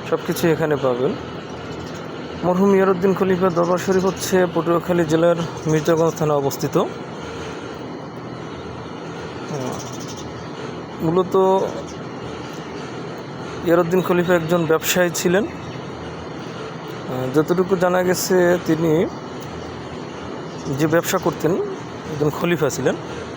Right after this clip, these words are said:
যে ব্যবসা করতেন সে ব্যবসা প্রতিষ্ঠানে বসতেন না। তবে, আহ,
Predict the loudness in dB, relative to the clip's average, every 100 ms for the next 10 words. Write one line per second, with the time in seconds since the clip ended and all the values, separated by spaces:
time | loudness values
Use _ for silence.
0 | -10 -10 -10 -10 -10 -10 -10 -10 -8 0
1 | 2 4 4 2 0 0 2 2 4 2
2 | 2 0 -2 -2 -2 2 2 0 -4 0
3 | 0 0 0 2 0 -4 -10 -10 -10 -10
4 | -10 -10 -10 -2 2 6 6 4 0 -8
5 | -10 -10 -8 -2 0 2 0